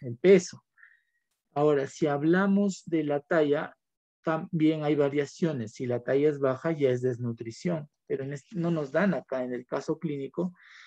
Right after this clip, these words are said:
cuál es su peso y cuál es su talla exactos como para determinar si está bien o mal. Y tampoco nos menciona si producto de la diarrea o alguna otra alteración ha bajado de peso. Entonces, en ese caso, mm,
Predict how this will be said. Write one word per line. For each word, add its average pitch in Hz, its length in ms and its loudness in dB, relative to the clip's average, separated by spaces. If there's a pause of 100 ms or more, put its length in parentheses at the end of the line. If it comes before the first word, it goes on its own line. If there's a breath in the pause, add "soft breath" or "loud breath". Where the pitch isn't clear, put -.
(160 loud breath)
cuál 156 160 0
es 147 80 0
su - 160 -10
peso 151 240 -2
y 170 60 -4
cuál 147 180 0
es 135 80 -2
su 135 140 -6
talla 143 240 4
exactos 143 460 -4
como 151 280 -2
para 131 240 0
determinar 127 760 -2 (600 soft breath)
si - 200 2
está 139 260 2
bien 135 240 0
o 120 60 0
mal. 135 520 0
Y 147 120 -10
tampoco 127 400 -4
nos 151 160 -4
menciona 139 480 -10
si - 160 -20
producto 139 520 -2
de 131 120 2
la 123 120 0
diarrea 120 580 2
o 117 180 -2
alguna 123 300 -4
otra 143 180 -4
alteración 165 600 -2 (480 soft breath)
ha 190 120 4
bajado 127 420 2
de 110 100 2
peso. 156 440 2 (1120 soft breath)
Entonces, 147 480 -8
en 160 140 2
ese 170 240 2
caso, 180 560 4 (320)
mm, 139 540 -2